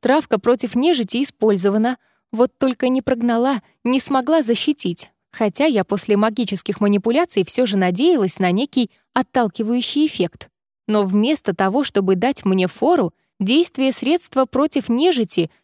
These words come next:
только сильнее разъярило Шиага. «Что, настолько тебе не нравлюсь?» — прошипел Халрош, медленно наступая на меня. В лунном свете, проникающем в комнату,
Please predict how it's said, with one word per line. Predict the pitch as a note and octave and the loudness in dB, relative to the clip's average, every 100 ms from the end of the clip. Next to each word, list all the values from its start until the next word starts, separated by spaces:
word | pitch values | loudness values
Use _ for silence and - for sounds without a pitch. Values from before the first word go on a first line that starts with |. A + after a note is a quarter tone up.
| _ | _
только | D4 C#4+ C#4 | -2 0 0
сильнее | C4+ - C4+ B3+ C#4 F4+ D4+ | -2 0 0 0 2 4 4
разъярило | B3 G#3+ A3+ B3 B3+ D#4 D4+ | 2 0 0 0 2 2 0
Шиага. | - D4+ B3+ E3 B2+ - _ _ _ _ _ _ _ _ | 0 0 2 0 -4 -8 _ _ _ _ _ _ _ _
«Что, | - - A3 E3 _ B3 | -6 2 2 2 _ 0
настолько | B3+ - D4+ C#4 B3+ | 0 2 2 2 0
тебе | A3 A3+ A#3+ | 0 0 2
не | A3+ | 2
нравлюсь?» — | G#3+ B3+ C4+ G3 - - _ _ _ | 2 0 0 -2 -4 -8 _ _ _
прошипел | A3+ G#3 - F#3+ F#3 | 0 0 0 0 0
Халрош, | E3 - F#3+ D#3+ E3+ - _ _ | 0 -2 0 0 -4 -8 _ _
медленно | G3+ G3 G#3 D4 D4+ | 2 2 2 0 0
наступая | C#4 - F#3+ F#3 F#3+ G3+ | -2 -2 0 0 2 2
на | G#3 | 2
меня. | A3+ G#3 E3 - _ _ _ _ _ _ - | 2 0 -2 -8 _ _ _ _ _ _ -2
В | G#3+ | 2
лунном | G#3+ G3+ G3+ | 4 4 2
свете, | G3+ G3+ C4 B3 E3+ - _ | 0 -2 -2 -2 -4 -6 _
проникающем | A#3 A3+ A3 A3+ G3+ - G#3+ | 0 2 2 2 0 0 -4
в | - | -4
комнату, | - F4 A#3+ F3+ E3 | 0 2 2 0 -4